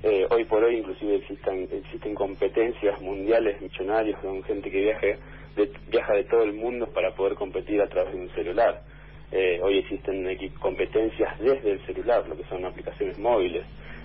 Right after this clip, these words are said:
distintos tipos de, de juegos y plataformas. Entonces es como que no tiene un fin. Nosotros en nuestra estructura simplemente jugamos con, eh, equipos que, que se basan en P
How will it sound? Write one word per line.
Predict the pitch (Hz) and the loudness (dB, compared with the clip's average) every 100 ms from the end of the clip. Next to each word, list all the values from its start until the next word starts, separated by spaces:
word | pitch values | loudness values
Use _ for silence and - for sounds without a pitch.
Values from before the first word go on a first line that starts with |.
| - | -8
distintos | 104 - 127 117 - - | -6 0 2 2 -2 -12
tipos | - 95 | -4 -4
de, | 92 - - - - | -4 -10 -14 -10 -4
de | |
juegos | - 127 131 104 | 2 4 4 2
y | 95 | -2
plataformas. | - 90 - 127 127 95 87 - - - - - | -2 -2 2 4 4 2 -8 -10 -18 -16 -14 -10
Entonces | 92 92 107 - 104 | -8 0 0 2 0
es | 120 | 2
como | 117 110 101 | 0 2 2
que | 101 | 4
no | 107 | 2
tiene | 104 139 107 | 4 4 4
un | 98 | 0
fin. | 101 | -2
Nosotros | 92 117 113 110 | -2 0 0 2
en | 101 | 2
nuestra | 107 107 107 | 0 -2 -6
estructura | 107 98 127 117 | -8 0 2 4
simplemente | 104 101 101 104 104 101 | 0 -4 -2 -2 0 -2
jugamos | 95 101 101 - | 0 -2 -2 -6
con, | - 107 110 - - - - | 0 0 0 -8 -12 -14 -2
eh, | - 95 92 101 | 2 4 4 2
equipos | 101 110 - 104 - - | 0 -6 0 0 0 0
que, | 95 95 92 | 2 2 -2
que | 101 | -2
se | 101 | 2
basan | 107 - 98 | 2 0 -6
en | 92 | -8
P | 90 | -2